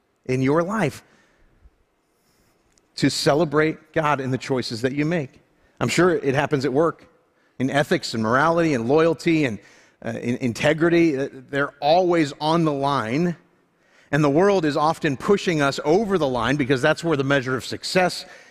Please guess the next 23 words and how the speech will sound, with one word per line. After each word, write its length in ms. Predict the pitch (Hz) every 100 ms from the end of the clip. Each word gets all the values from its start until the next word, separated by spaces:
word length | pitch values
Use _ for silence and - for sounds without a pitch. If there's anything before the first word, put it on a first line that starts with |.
| -
i-, 40 |
is, 440 | 147 139 131 107 -
is 220 | 139 117
supposed 500 | - 127 - 147 -
to 60 | 131
be. 380 | 113 104 135 175 _ _ _ _ _ _ _ _ _ _ _ _ _ _ _ _ -
Or 80 |
what 80 | 139
about 160 | 143 147
relationships, 640 | 139 147 - 143 123 107
whether 200 | 131 123
it's 80 | 117
with 160 | 123 131
your 80 | 104
family 520 | - 151 160 160 160
or 120 | 110
with 160 | 117 -
friends 480 | - 147 160 160
or 160 | 107 98 - -
neighbors 480 | 135 147 156 160 151
or 80 | 107
coworkers 720 | - 165 156 165 156 165 131
or, 140 | 113